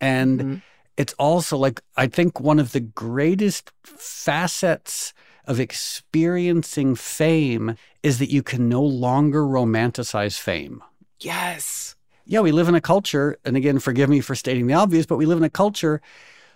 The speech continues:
Speaker 1: where fame is the pinnacle. Everybody wants fame, and if they have fame, they want more fame, and it's, people are obsessed with fame.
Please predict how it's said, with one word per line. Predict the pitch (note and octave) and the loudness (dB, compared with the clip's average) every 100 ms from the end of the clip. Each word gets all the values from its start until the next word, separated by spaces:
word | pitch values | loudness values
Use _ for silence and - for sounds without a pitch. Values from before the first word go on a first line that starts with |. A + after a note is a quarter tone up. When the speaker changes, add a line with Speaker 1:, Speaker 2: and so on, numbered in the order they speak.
| _ - | _ 0
Speaker 1:
where | D#3 D#3 | 2 2
fame | - - - E3 E3+ F3 F3 | 0 -12 0 4 4 4 4
is | E3+ D3+ C3 A#2+ | 2 2 0 -4
the | D3+ D3 - | -2 -2 -2
pinnacle. | - D#3+ F#3 E3 C3 G#2+ | -4 0 2 2 0 2
Everybody | C#3+ D3 D#3+ E3 D#3+ | 0 2 2 2 2
wants | B2+ C#3 C3+ - - _ - _ _ _ - | 2 0 0 -6 -14 _ -20 _ _ _ -16
fame, | - D3+ D#3 D#3 B2 | -4 2 6 6 4
and | G#2+ | 0
if | - | -2
they | A#2+ | 2
have | D#3 D#3 | 2 2
fame, | D#3 D3 | 2 2
they | C3+ | 2
want | B2+ C3+ B2 | 2 0 0
more | A#2 B2 D#3 E3 | 2 4 4 4
fame, | - C#3 A#2+ G#2 G2+ - | 2 0 0 0 -2 -2
and | B2 B2 - | -4 -4 -4
it's, | D3 - - _ - | -6 -6 -16 _ -2
people | E3 C#3+ | 0 2
are | C#3 | 0
obsessed | B2 - D#3+ D3+ - | -2 -2 -2 -2 -2
with | C3+ | -8
fame. | - E3+ G3 D#3 | -2 0 2 2